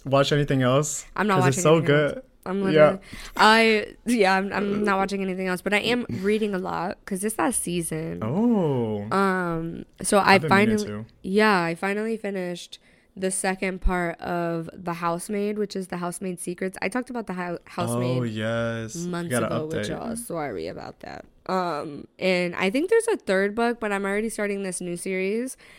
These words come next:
Speaker 2: that I'm not gonna talk about yet with you guys, but it's definitely more smut, and I'm excited 'cause I haven't had a good smoke in a minute.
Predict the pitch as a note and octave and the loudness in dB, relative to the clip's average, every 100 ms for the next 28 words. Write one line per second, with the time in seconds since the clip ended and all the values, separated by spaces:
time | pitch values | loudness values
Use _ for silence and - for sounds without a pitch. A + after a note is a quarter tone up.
0 | - - G3 F3 F3 G3+ A#3+ A3+ G3 F#3 | -20 -6 -2 0 0 2 2 0 0 -2
1 | F3 E3+ F3 E3 E3 G3 G#3 A3 G#3+ G#3 | -2 -4 -4 -4 -2 -4 -4 -2 -2 0
2 | F#3 F3+ - F3 F3 G#3 G#3+ F#3+ F3+ - | -2 -2 -2 -4 -2 -2 0 -2 -4 -4
3 | - F3+ E3 E3 G#3 D#4+ F3+ F3 F3+ E3 | -6 -4 -2 0 -2 -2 -4 -4 -4 -4
4 | - F#3 F#3 F3+ E3 F3 F#3 G#3+ A#3+ G3 | -4 -2 -2 -2 -4 -6 -4 -2 -2 0
5 | F#3+ F3 F3+ F3+ - - F#3+ F#3 G#3+ A3+ | 0 -2 -2 -4 -4 -8 -4 0 0 0
6 | _ _ _ E3 E3 D#3+ E3 A3+ F4 | _ _ _ -6 -4 -2 -2 -2 -2